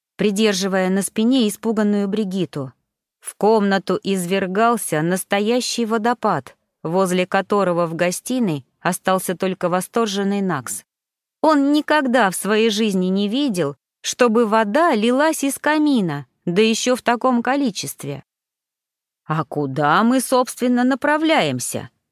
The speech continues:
Стараясь говорить как можно непринужденнее и не прерывая бега, осведомился лось у мастифа.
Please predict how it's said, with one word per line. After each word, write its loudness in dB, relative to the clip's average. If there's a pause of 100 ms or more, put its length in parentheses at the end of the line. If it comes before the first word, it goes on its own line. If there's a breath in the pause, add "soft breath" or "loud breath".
(160)
Стараясь 0
говорить -2
как -2
можно 0
непринужденнее -2
и 0
не 0
прерывая 0
бега, -2 (200)
осведомился -2
лось -2
у -2
мастифа. -6